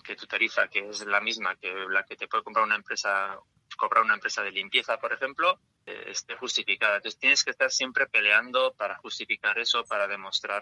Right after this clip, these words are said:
que, que tu trabajo es importante, para reivindicarte de alguna manera. Y eso que, bueno, pues que ahora los tiempos ya van, van cambiando, van evolucionando y ya hay un sector de la población y de técnicos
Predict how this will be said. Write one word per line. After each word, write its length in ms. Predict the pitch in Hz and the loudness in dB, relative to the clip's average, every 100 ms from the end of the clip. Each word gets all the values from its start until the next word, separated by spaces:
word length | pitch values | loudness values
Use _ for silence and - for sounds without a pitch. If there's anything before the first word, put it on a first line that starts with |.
| - | -4
que, 300 | 104 95 92 _ _ - | -2 -2 -2 _ _ -12
que 100 | - | -6
tu 100 | 110 | -4
trabajo 340 | 113 110 - | 2 2 4
es 100 | - | 2
importante, 640 | 101 101 101 - 117 - 120 | 0 0 0 4 4 4 0
para 180 | 113 113 | 4 4
reivindicarte 560 | 110 104 104 120 123 | 4 6 6 6 8
de 80 | 113 | 8
alguna 280 | 101 104 98 | 8 4 4
manera. 360 | 98 104 90 - | 2 0 0 -2
Y 200 | 107 107 | -4 -2
eso 220 | 113 123 | 0 -2
que, 120 | 113 95 | -4 -8
bueno, 200 | 87 - - | -8 -12 -6
pues 180 | - | -4
que 60 | 92 | -2
ahora 280 | 92 95 - _ - - | 0 0 0 _ -14 -6
los 160 | 110 - | -2 -2
tiempos 320 | 107 104 92 | -2 -6 -4
ya 100 | 90 | -4
van, 400 | 92 92 87 87 - | -4 -8 -14 -20 -20
van 280 | 95 95 101 | -8 -6 -6
cambiando, 400 | 104 98 101 98 | -6 -6 -6 -4
van 100 | 98 | -4
evolucionando 880 | 95 98 101 107 95 101 104 104 - _ _ _ - | -4 -4 -4 0 0 2 0 -2 -4 _ _ _ -6
y 180 | 98 101 | 0 4
ya 240 | 107 92 | 6 6
hay 200 | 95 92 | 4 0
un 360 | 92 90 90 87 | -6 -16 -6 -4
sector 540 | 107 - - 98 95 | -2 -4 2 2 2
de 100 | 98 | 4
la 120 | 98 | 4
población 480 | 104 98 98 107 101 | 4 0 2 2 4
y 40 | |
de 140 | 95 95 | 2 0
técnicos 720 | - 104 101 - 104 104 | -2 0 0 0 2 2